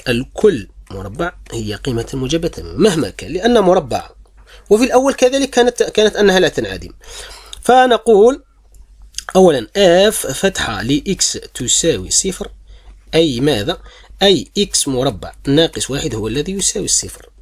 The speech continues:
ننقل هذا إلى هنا، فيصبح لنا إكس مربع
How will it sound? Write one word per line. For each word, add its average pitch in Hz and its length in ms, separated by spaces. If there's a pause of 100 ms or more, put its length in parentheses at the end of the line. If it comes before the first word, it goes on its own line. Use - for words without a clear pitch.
(920)
ننقل 226 400
هذا 143 400
إلى 107 160
هنا، 175 300 (320)
فيصبح 190 480
لنا 165 280 (120)
إكس - 260
مربع 131 400